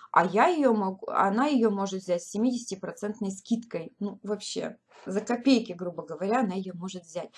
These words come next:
Конечно же, также есть уровень, э, золотой, рубиновый и бриллиантовый, да, и тут уже тоже как бы добавляются просто по два продукта с семидесятипроцентной скидкой.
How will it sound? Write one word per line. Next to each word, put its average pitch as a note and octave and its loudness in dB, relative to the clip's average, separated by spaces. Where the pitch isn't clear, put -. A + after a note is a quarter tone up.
Конечно A#3+ 4
же, F#3+ -6
также F#3+ -4
есть F#3+ -6
уровень, E3+ -4
э, D#3+ -10
золотой, G3+ -2
рубиновый G3+ 0
и - -4
бриллиантовый, G3 0
да, B3+ 2
и E4+ -4
тут C4 -8
уже G3+ -4
тоже G3 -4
как E3 -6
бы F3 -8
добавляются F#3+ 0
просто A3+ -6
по - -10
два F#3 -2
продукта G3 -4
с - -12
семидесятипроцентной F3+ -6
скидкой. F#3 -10